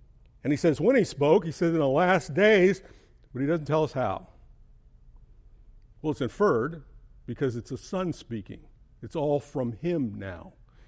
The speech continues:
He takes center point on the stage. Uh, that's going to be the focal point, because what he's saying here, in effect, is now the Son has come, and he far exceeds the prophets.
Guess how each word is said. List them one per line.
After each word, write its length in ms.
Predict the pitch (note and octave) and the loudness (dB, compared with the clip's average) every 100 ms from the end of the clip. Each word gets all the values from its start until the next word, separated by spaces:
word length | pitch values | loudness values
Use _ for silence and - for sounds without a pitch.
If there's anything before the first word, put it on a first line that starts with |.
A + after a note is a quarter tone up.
| - | -10
He 220 | F#3 F#3+ | -4 -2
takes 380 | - D3 C3 - | -2 -4 -4 -8
center 340 | - E3+ E3+ - - _ | -8 -4 -2 -4 -10 _
point 360 | - B2 A#2 A#2 - | -10 -8 -8 -10 -12
on 140 | A#2 | -10
the 60 | A2+ | -10
stage. 640 | - A2+ G#2+ E2 - - - - - - _ _ - - _ - | -10 -10 -8 -10 -16 -20 -20 -20 -20 -20 _ _ -20 -20 _ -10
Uh, 220 | G#2+ A2 G2+ - B2+ | -8 -8 -14 -12 -2
that's 280 | D#3+ - | -2 -2
going 240 | - D#3 D3 | -4 -2 -2
to 60 | |
be 100 | C3 | -2
the 80 | B2+ | -4
focal 420 | - D3 D3+ C3 | -2 0 0 -2
point, 380 | A2+ A#2+ F2+ - - - - - - | -8 -8 -10 -14 -20 -20 -20 -10 -6
because 440 | D3+ F3+ D#3+ - - - - - - - - - | 4 6 6 4 -12 -20 -20 -20 -20 -20 -20 -6
what 160 | D3 | 0
he's 180 | F3 C3+ | 0 -2
saying 400 | - G3+ A#3 E3 | -4 0 0 0
here, 340 | B2 A#2 A2 D#3+ | -2 -4 -4 -2
in 160 | D3+ | -2
effect, 460 | D3+ - A#3 A#3 - | -2 0 0 -2 -4
is 400 | A2+ G#2+ A#2+ - - - - | -2 -2 -6 -12 -20 -20 -8
now 240 | B2+ F#3+ F#3 | 0 4 4
the 140 | D3 | 2
Son 320 | - G3+ A3 | 2 4 4
has 240 | D#3 C#3+ - | 4 0 -2
come, 420 | C#3 A2+ A#2 C#3 - - - _ - - - - | -4 -4 -6 -10 -18 -20 -20 _ -20 -20 -20 -12
and 140 | B2 | -8
he 80 | C3+ | -6
far 320 | - D#3 C#3 | -2 2 2
exceeds 600 | A#2+ - - E3+ A#2 F2 | 0 -6 -6 -4 -4 -8
the 120 | F#2+ | -14
prophets. 640 | F2+ A2+ F#2+ - - - | -10 -10 -10 -12 -20 -20